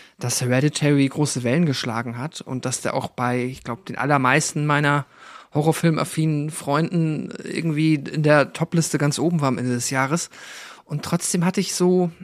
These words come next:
es ist schwer zu sagen. Ich hab halt, manchmal gibt's halt Filme, die, auf die bin ich richtig heiß, die guck ich dann direkt und auch, also da hält mich dann auch nichts davon ab. Jetzt ist zum Beispiel,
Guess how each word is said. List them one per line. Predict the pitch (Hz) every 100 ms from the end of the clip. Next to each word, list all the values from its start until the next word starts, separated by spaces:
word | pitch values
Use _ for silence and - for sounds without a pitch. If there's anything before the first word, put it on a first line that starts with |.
| - -
es | 147 190
ist |
schwer | - 196 185
zu | 180
sagen. | 185 175
Ich | 156
hab | 170
halt, | 190 180 - - - - _ -
manchmal | 180 208 202
gibt's | 214 208
halt | 196
Filme, | - 190 196 190
die, | 180 175 175 175 170 - _ _ _ _ _ -
auf | -
die |
bin | 147 160
ich | -
richtig | - 139 -
heiß, | 120 160 247 -
die | 165
guck | 165 -
ich | -
dann | 143
direkt | 139 131 196 -
und | 147
auch, | 127 151 -
also | 143 143
da | 135 131 127 - - - _ - - - - 143
hält | 147
mich | 165
dann | 156
auch | 139
nichts | 143 -
davon | 143 123
ab. | - 156 - _
Jetzt | 151 143
ist | 151 -
zum | 147
Beispiel, | 139 139 156 143 139